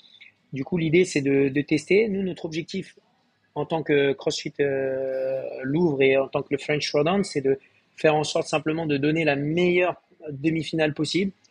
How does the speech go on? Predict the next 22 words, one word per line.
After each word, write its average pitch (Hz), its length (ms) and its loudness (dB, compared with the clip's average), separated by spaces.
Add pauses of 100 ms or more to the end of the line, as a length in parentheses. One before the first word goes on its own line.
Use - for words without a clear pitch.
(180)
tout 202 180 0
en 180 80 4
gardant 170 360 4
la 147 120 0
meilleure, 170 380 0
euh, 156 220 0
event 156 240 -2
communauté 156 500 -4
qu'on 143 160 -6
a 139 80 -6
jamais 143 240 -2
faite, 170 240 -2 (600)
et 165 160 0
faire 156 200 0
en 160 80 -2
sorte 190 260 2
que 143 200 2
CrossFit, 165 440 -4
ils 151 60 -6
se 143 40 -12
disent, « 147 220 -6
Putain, 170 340 0